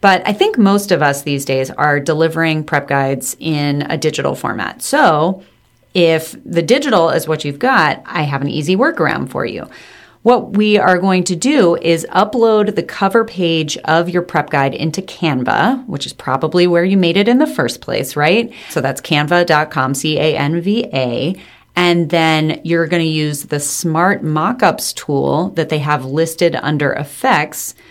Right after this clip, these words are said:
to showcase your hard work. So you basically take the cover image, you pop it into a, uh, blank design, and then you use that Smart Markups tool to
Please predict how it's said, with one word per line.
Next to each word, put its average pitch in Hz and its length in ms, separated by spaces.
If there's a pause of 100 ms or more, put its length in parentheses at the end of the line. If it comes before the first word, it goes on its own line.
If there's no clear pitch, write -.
(180)
to 147 540
showcase 165 560
your 139 100
hard 131 320
work. - 260
So 135 440
you 135 120
basically 131 800 (280)
take 226 500 (340)
the 139 460 (300)
cover 214 280
image, 240 520 (100)
you 143 180 (200)
pop 170 240
it 185 60
into 175 640
a, 135 580
uh, 131 260
blank 139 400
design, 143 720
and 156 140
then 143 140
you 143 100
use 151 440
that 143 240
Smart 147 400
Markups 139 500
tool 131 580 (300)
to 131 600